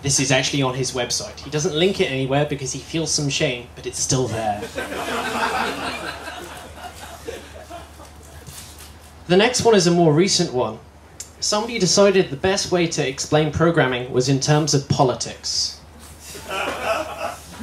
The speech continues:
Now, if you've ever talked to a programmer, they like using accurate terms. So what he decided to do is go, "Programmers who like these languages are liberal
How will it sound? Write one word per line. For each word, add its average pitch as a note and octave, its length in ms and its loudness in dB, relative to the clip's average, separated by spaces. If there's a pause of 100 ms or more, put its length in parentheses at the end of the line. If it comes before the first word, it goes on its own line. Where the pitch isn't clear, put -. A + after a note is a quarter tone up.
Now, F#3+ 340 0
if G3+ 200 2
you've G3 80 6
ever A#3+ 180 8
talked A#3+ 300 2
to G3 100 4
a D#3+ 60 6
programmer, C3+ 560 0 (160)
they C#3+ 100 0
like F#3 380 0
using E3 580 0 (460)
accurate E3 560 0
terms. - 580 -6
So E3 220 4
what G3+ 160 4
he A3 80 -4
decided F#3+ 420 4
to D3 80 -8
do C3 240 4
is C#3+ 140 -2
go, D3 300 4 (360)
"Programmers G#3+ 460 4
who E3+ 80 2
like D3+ 240 4
these F3+ 240 -2
languages B2 480 0
are A#2 60 0
liberal B2 640 2